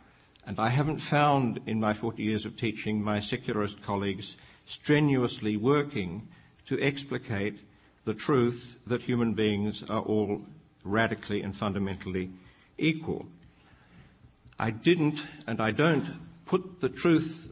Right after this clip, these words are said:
of human equality f-, primarily on the basis that we're children or images of God. I primarily put it in terms of, uh, an account of soul as the form of the body.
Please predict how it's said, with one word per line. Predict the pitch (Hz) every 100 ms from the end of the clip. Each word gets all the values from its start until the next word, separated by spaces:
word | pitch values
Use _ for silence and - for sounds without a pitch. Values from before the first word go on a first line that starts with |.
| -
of | 107
human | - 131 113
equality | 107 120 113 110 110 104 - - - _ _ - _
f-, | - - - -
primarily | - 143 165 165 120 101 101 117
on | 117 127
the |
basis | 113 120 113 113 107 - - 101
that | 117 - - - - - - - - -
we're | 113 120 - -
children | - 127 98 107 - - -
or | 101 107 - -
images | 120 110 104 95 - -
of | 104 -
God. | 139 82 67 - - - - - _ _ _ _ -
I | 127
primarily | 131 - 160 180 151 101 95
put | 95 101
it | 107 -
in | 95 120 113
terms | 127 120 117 110 - -
of, | 113 113 110 - - -
uh, | 110
an | 110 110
account | - 135 123 117 113 -
of | 110 107 - -
soul | - 139 98 101 123 139 - - - -
as | 110
the | - 117
form | - 143 127 120 120 117
of | 113 -
the | 120
body. | 147 104 71